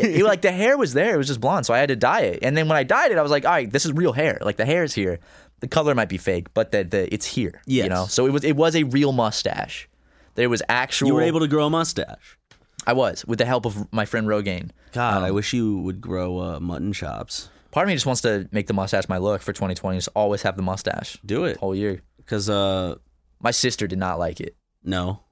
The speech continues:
Speaker 1: Actually,
Speaker 2: Did your mom like it?
Speaker 1: No one in my family liked it.
Speaker 2: They're
Speaker 1: My
Speaker 2: like,
Speaker 1: mom
Speaker 2: "Ah."
Speaker 1: was like, "So, uh, I saw this picture. What are you doing?
Speaker 2: <laughs>
Speaker 1: What are you doing with that? Is that for a video?" I was like, "No, I'm just trying to grow a mustache."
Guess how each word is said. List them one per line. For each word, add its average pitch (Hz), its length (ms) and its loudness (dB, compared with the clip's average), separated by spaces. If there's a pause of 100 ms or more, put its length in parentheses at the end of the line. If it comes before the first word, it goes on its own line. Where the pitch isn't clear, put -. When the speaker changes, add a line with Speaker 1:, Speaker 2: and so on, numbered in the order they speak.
(140)
Speaker 1:
Actually, 117 240 2
Speaker 2:
Did 110 40 0
your 123 80 2
mom 110 240 2
like 147 220 0
it? 165 100 2
Speaker 1:
No 160 140 4
one 160 160 4
in 131 80 0
my 113 100 2
family 104 320 0
liked 90 260 -2
it. 95 100 -4
Speaker 2:
They're 113 80 0
Speaker 1:
My 110 80 2
Speaker 2:
like, 120 60 0
Speaker 1:
mom 117 300 2
Speaker 2:
"Ah." 98 160 -2
Speaker 1:
was 113 140 0
like, 110 180 2
"So, 170 300 2
uh, 180 340 2
I 180 40 0
saw 208 200 0
this 170 140 2
picture. 135 600 -2
What 147 120 0
are - 20 0
you 208 80 4
doing? 208 200 6
Speaker 2:
<laughs> - 580 0
Speaker 1:
What 147 80 -2
are 175 40 2
you 190 40 2
doing 185 140 2
with 170 100 2
that? 190 100 4
Is 170 80 0
that 160 100 2
for 151 120 2
a 131 40 2
video?" 165 300 2
I 220 60 2
was 214 100 0
like, 151 140 -4 (500)
"No, 185 140 2
I'm 214 100 0
just - 140 -2
trying 127 100 2
to 113 60 0
grow 104 140 2
a - 20 0
mustache." 113 580 0